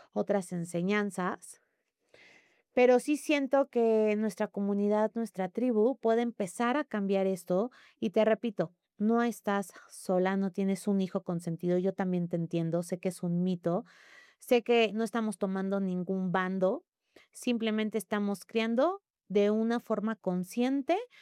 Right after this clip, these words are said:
a las necesidades de cada uno de nuestros pequeñitos. Y yo te invito a que lo sigas haciendo porque estoy segura que esos niños van a crecer sanos, van a crecer queridos. Y eso es lo importante en todo esto.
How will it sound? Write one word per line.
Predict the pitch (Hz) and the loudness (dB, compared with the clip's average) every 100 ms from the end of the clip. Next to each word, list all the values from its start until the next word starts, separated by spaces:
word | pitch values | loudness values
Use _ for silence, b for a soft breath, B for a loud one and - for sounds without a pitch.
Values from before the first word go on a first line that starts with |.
| b | b
a | 196 | 0
las | 196 190 | 0 0
necesidades | 190 180 190 208 202 226 | -4 -4 -6 -4 -2 -4
de | 196 | -6
cada | 185 214 233 233 | -8 -6 -4 -2
uno | 220 247 | 0 0
de | |
nuestros | 202 175 - | -2 -4 -10
pequeñitos. | - 170 - 175 175 120 - - b b b b b b | -10 -8 -2 -2 -2 -6 -20 -20 b b b b b b
Y | 294 | 2
yo | 359 | 4
te | |
invito | 415 370 392 | 2 2 0
a | |
que | 359 | 0
lo | 269 | 0
sigas | 240 311 294 | 0 -2 -2
haciendo | 240 254 285 | -4 -2 -2
porque | 254 - | -4 -6
estoy | - 302 | -4 -2
segura | - 339 262 269 262 359 _ _ _ _ | 0 0 2 2 0 -6 _ _ _ _
que | - | -4
esos | 277 330 | -2 0
niños | 285 277 254 254 | 0 2 2 0
van | 247 247 | -2 -4
a | 269 | -4
crecer | 190 180 220 | -6 -4 -4
sanos, | - - 226 220 226 214 | -4 -4 -2 0 -2 -2
van | 233 233 | -4 -4
a | |
crecer | 226 202 202 185 | -4 -6 -6 -4
queridos. | 190 185 233 226 208 214 _ b b b b _ _ _ _ _ _ _ _ - | -4 0 2 2 0 -4 _ b b b b _ _ _ _ _ _ _ _ -4
Y | 226 | -2
eso | 269 311 | 0 0
es | |
lo | 262 | 0
importante | 269 214 202 214 214 233 | -2 -2 -6 -4 -4 -4
en | |
todo | 214 196 180 | -4 -6 -6
esto. | 160 - - | -10 -14 -20